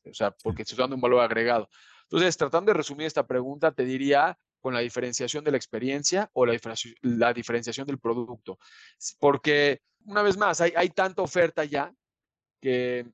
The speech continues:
Speaker 1: pues, esta playera versus la otra, eh, ¿no? Entonces, ¿cuál, por qué voy a comprar esa, no?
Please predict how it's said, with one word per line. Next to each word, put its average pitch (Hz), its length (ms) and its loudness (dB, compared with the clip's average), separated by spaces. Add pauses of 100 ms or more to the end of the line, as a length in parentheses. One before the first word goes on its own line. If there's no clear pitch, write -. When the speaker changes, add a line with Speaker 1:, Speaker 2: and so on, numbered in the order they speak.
(140)
Speaker 1:
pues, - 120 -14
esta 170 180 -2
playera 147 460 0
versus 123 260 -8
la 127 140 0
otra, 151 480 -2 (240)
eh, 117 560 -14 (520)
¿no? 151 120 -20
Entonces, - 440 -12 (220)
¿cuál, - 340 0
por 139 160 -4
qué 156 80 -4
voy 156 100 4
a - 40 -2
comprar 135 320 -2
esa, 117 240 -2
no? 139 220 -12